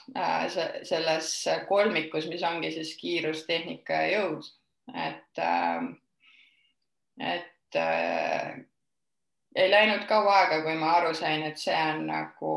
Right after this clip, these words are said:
see, mis on nagu mulle mõeldud, et see tunne, mis sa sellest, äh, saad, äh, ikkagi ületab, äh, kõik muud, äh, spordialad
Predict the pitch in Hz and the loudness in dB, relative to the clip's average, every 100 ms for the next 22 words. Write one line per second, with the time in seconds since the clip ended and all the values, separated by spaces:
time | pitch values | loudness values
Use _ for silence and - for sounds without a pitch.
0 | 156 151 - 180 160 156 156 156 - 165 | -2 -4 0 2 2 0 -4 -6 -6 -4
1 | 156 156 151 160 175 175 165 170 180 156 | -2 -4 -4 -6 -2 0 0 2 2 2
2 | 156 156 156 156 185 170 175 220 214 165 | 0 -6 -6 -6 -4 -4 -2 -4 0 0
3 | 160 156 - 170 165 160 160 - - - | -2 -8 -10 -8 -6 -6 -8 -16 -8 -2
4 | 80 80 80 - 233 214 175 - - 170 | 0 0 0 2 6 6 4 0 -4 -2
5 | 82 160 160 82 - - - 175 175 175 | 0 0 -2 -4 -10 -20 -8 -8 -4 -6
6 | 165 165 170 190 156 156 - 156 - - | -6 -4 -2 2 2 0 -6 -8 -6 -4
7 | 82 - - - 175 175 - _ - - | -4 -4 -6 -6 -8 -8 -12 _ -20 -20
8 | - _ _ - 175 165 151 - - - | -20 _ _ -12 -8 -6 -8 -10 -16 -20
9 | - - 156 156 156 160 - 175 165 160 | -20 -12 -8 -6 -4 -6 -4 -2 0 2
10 | 143 147 | 2 -2